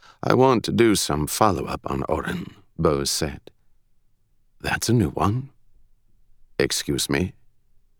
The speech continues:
"We don't generally get a whole lot of follow-up from H P D." "I guess not.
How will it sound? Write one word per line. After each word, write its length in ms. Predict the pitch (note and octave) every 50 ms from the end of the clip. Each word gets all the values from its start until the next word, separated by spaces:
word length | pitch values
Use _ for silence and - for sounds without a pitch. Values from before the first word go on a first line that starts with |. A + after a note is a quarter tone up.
| _ _ _ _ _ _ _ _ _
"We 240 | - A#2+ B2+ C3 B2
don't 320 | A2 A#2 A#2 A2+ A2+ G2+ E2+
generally 560 | F2+ G#2 A2 G#2+ G2 F2 F2 F#2 F2+ F2+ F2+
get 180 | E2 F2+ E2+
a 140 | E2 D2+ D2 E2+
whole 180 | F#2+ F#2 E2+ D#2+
lot 320 | D#2 F2 F#2+ F2 D#2+ D#2+
of 80 | C#2 -
follow-up 580 | - - - G2+ F2 D2 B1+ B1+ C2 - -
from 140 | - C2+ C2+
H 240 | C#2 C2+ - - -
P 140 | - D2 C#2+
D." 320 | E2+ D#2+ D2+ C2+ - - _ _ _ _ - _ _ _ _ _ _ _ _ - _ _ _ - _ _ _ _ _ _
"I 140 | F#2 F#2 F2+
guess 320 | D#2+ G2 F#2 F2 - -
not. 280 | G2 F#2 C#2+ - -